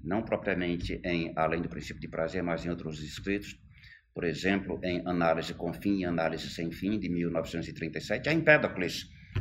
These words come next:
que viu também, segundo Freud, na verdade, essa contínua luta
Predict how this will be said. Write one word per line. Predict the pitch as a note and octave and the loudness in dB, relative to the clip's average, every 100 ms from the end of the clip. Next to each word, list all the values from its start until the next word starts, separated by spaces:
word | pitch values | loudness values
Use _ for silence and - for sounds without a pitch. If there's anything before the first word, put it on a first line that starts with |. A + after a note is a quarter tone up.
| - - | -4 -2
que | G#2+ G2 | 4 4
viu | F2 C#3+ E3 | 6 4 4
também, | B2+ F#2 D#2+ D2+ | 0 2 2 2
segundo | C#2+ F#2+ F2+ F2+ | -2 -2 0 0
Freud, | - - A2+ B2 | -2 0 0 0
na | G2 F2 | -2 -2
verdade, | E2+ D2 A2 G#2+ | -2 0 0 0
essa | - | -2
contínua | - A2+ G#2+ D#3 E3 C#3+ | -2 2 2 4 6 6
luta | B2+ B2+ - F2+ | 4 2 4 2